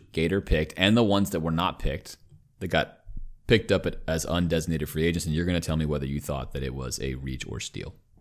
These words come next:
Let's start with Kyle Pitts, round one, pick four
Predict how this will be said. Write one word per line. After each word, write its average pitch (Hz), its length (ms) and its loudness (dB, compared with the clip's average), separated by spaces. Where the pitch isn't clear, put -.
Let's - 120 -2
start 104 140 6
with 90 140 4
Kyle 85 280 2
Pitts, - 540 -4
round 85 300 4
one, 80 160 2
pick 80 220 0
four 80 480 0